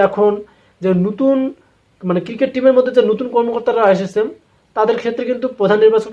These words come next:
এখন হলেন ফারুক আহমেদ। So, তার নেতৃত্বে এখন বাংলাদেশ পুরো ক্রিকেট বোর্ডটাই চলবে এবং আশা করি আগের থেকে অবশ্যই recently অনেক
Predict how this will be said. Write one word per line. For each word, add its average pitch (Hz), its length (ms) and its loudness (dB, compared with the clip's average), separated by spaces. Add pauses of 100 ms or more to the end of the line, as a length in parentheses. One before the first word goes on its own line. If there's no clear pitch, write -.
এখন 208 200 -4
হলেন 220 180 0 (160)
ফারুক 196 300 -2
আহমেদ। 214 260 -2 (680)
So, - 60 -20 (100)
তার 190 200 4
নেতৃত্বে 214 380 2 (120)
এখন 247 160 2 (100)
বাংলাদেশ 196 320 4 (140)
পুরো 240 160 -2 (100)
ক্রিকেট 254 260 -4 (100)
বোর্ডটাই 214 360 2
চলবে 233 260 4 (560)
এবং 190 140 -4 (240)
আশা 294 160 6 (100)
করি 190 180 2 (880)
আগের 247 260 0
থেকে 240 160 -2 (140)
অবশ্যই 214 400 0
recently 254 360 2 (180)
অনেক 214 160 4